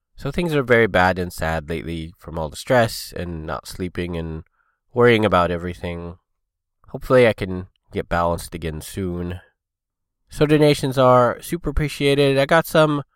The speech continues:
from a friend who the Pirates don't typically mention friend donations, but I got a little bit of a donation there. I am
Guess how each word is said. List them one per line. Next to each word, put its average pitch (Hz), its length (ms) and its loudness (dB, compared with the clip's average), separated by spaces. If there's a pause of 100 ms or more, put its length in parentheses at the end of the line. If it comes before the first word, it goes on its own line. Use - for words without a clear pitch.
(120)
from - 180 -10
a - 40 -4
friend 139 400 2 (180)
who 127 160 -2
the 120 60 -6
Pirates 117 460 -2
don't 98 260 -2
typically 90 680 -6 (100)
mention 87 380 -8
friend 87 460 -6
donations, 85 760 -6 (680)
but 135 120 4
I - 20 -2
got 139 160 2
a 135 40 -2
little 139 180 0
bit 120 160 -2
of 113 100 -2
a 110 60 -6
donation 113 460 -4
there. 107 420 -2 (500)
I 104 100 -4
am 110 440 2